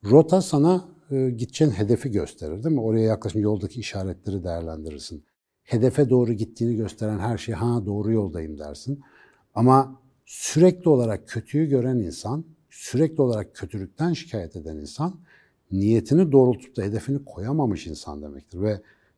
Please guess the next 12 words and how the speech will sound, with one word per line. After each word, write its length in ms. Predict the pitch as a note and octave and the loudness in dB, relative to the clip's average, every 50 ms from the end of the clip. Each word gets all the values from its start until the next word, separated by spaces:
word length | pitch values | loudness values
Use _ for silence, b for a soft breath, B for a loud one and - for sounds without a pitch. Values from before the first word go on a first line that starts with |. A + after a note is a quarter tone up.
| _ _ _ _ _ - | _ _ _ _ _ 6
benim 140 | B2 B2+ C3 | 6 6 6
için 240 | - - B2+ A2 | 6 2 -2 -2
sorarsan 460 | - - - C3 B2 C3 B2+ - G#2+ G2 | -4 -2 0 2 4 4 2 0 -2 -4
insan 260 | G2+ F#2+ - C3 B2 | -4 -2 -2 0 0
için 180 | F#2+ - G#2+ | 0 -2 -4
en 180 | G2 A#2 C#3 C3+ | -2 0 0 0
büyük 200 | A#2+ G2 - - | 0 -2 -4 -8
kötülük 420 | - F#2 - - A#2+ E3 E3+ - | -12 -10 -8 -6 -6 -6 -8 -8
bu 220 | A#2+ G#2 B2 C3 A2+ | -8 -6 -4 -2 -2
dümeni 340 | G#2 F#2 F#2+ G2 A#2+ D3 C3 | 0 0 0 0 0 -2 -2
bırakmaktır 560 | D3 A#2 F#2+ - - - - _ _ - F2+ | -2 -4 -4 -6 -12 -18 -18 _ _ -12 -10
abi. 220 | G#2 B2+ C#3+ C#3 | -10 -10 -10 -12